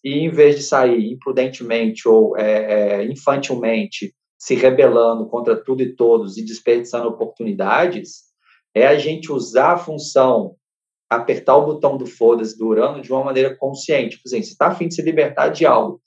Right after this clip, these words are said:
que você já vem aí, é, se arrastando há muito tempo, que você já não aguenta mais. Então, primeiro, tenta criar uma solução inventiva pra aquilo, tipo, "Ah, quero mandar esse emprego às favas." Não,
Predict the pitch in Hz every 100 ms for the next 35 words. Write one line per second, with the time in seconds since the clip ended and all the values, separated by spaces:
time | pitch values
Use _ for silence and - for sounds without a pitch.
0 | _ _ _ _ - 135 143 123 147 165
1 | 151 131 120 117 - 147 139 131 - -
2 | - 147 170 160 135 135 151 214 220 -
3 | 139 139 131 - - 139 156 156 123 131
4 | 185 139 113 113 156 151 - - - _
5 | _ _ - _ _ 143 131 127 - 185
6 | 156 123 101 - 139 143 170 190 - 160
7 | 135 143 - 139 127 - 123 117 117 113
8 | 120 113 - 107 - - 123 127 131 123
9 | 120 127 - 123 123 107 110 123 123 123
10 | 131 - 127 113 - _ - 127 139 143
11 | 123 - - 120 107 101 101 123 143 117
12 | -